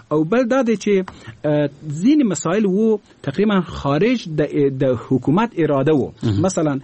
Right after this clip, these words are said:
Speaker 1: انتخابات تر اوسه پورې هغه، اه، ولس-، ولسوالي دی او مثلا بل ځای دی او شاروالیانو دی، شار-، شاروال دی او بل دی،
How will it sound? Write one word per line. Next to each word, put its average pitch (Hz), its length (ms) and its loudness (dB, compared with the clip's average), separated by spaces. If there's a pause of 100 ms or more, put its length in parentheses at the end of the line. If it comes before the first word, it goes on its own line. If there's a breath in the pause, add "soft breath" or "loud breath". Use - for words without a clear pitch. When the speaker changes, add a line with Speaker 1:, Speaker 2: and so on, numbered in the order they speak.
(140)
Speaker 1:
انتخابات 180 460 0
تر 180 100 0
اوسه 196 220 0
پورې 180 360 0 (300 loud breath)
هغه، 165 400 -2 (280 loud breath)
اه، 123 520 0
ولس-، 131 400 0 (100)
ولسوالي 143 560 0
دی 165 220 0
او 127 220 -2
مثلا 139 540 0 (400 loud breath)
بل 131 420 -2
ځای 170 260 0
دی 143 240 0
او 123 180 -4
شاروالیانو 135 680 0
دی، 156 220 0 (160 loud breath)
شار-، 127 320 -4
شاروال 143 460 0
دی 170 160 0
او 139 120 0
بل 180 180 0
دی، 175 200 -2